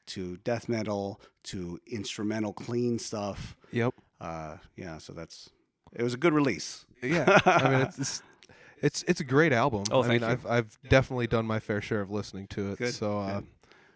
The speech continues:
Speaker 2: I, I also gotta snag some tickets for that Marty
Speaker 1: Okay.
Speaker 2: Friedman show. So
Speaker 1: <laughs>
Speaker 2: I, I don't know if you've got any with you.
Speaker 1: Yes,
Speaker 2: Uh,
Speaker 1: yeah.
Speaker 2: okay, I was gonna say, otherwise I'll have to go hit up Ben for some of those.
Speaker 1: <laughs>
Speaker 2: But yeah, I mean, that, let's,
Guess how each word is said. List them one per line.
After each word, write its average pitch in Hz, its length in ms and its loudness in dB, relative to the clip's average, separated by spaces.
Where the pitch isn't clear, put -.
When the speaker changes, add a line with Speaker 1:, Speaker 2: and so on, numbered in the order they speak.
Speaker 2:
I, 123 160 -2
I 110 80 2
also 135 200 4
gotta 104 280 0
snag 107 300 -2
some 104 120 -10
tickets 107 300 0
for 107 80 0
that 92 120 -4
Marty 101 240 2
Speaker 1:
Okay. 139 220 8
Speaker 2:
Friedman 104 180 2
show. 101 340 4
So - 220 2
Speaker 1:
<laughs> 202 300 12
Speaker 2:
I, 165 520 8
I 135 80 10
don't 139 100 10
know 135 100 10
if 123 100 4
you've 131 140 4
got 127 200 8
any 117 160 4
with 113 240 2
you. 120 140 8
Speaker 1:
Yes, 147 300 10
Speaker 2:
Uh, 110 40 6
Speaker 1:
yeah. 107 180 4
Speaker 2:
okay, 120 220 6
I 107 60 2
was 107 100 2
gonna 110 100 0
say, 117 120 0
otherwise 107 260 4
I'll 101 80 4
have 104 120 4
to 101 60 -6
go 101 80 2
hit 107 120 2
up 92 180 -2
Ben 104 240 0
for - 180 8
some 107 180 2
of 104 80 4
those. 160 320 6
Speaker 1:
<laughs> - 460 -2
Speaker 2:
But 101 280 6
yeah, 131 200 8
I 123 80 8
mean, 120 140 4
that, 123 140 4
let's, - 320 2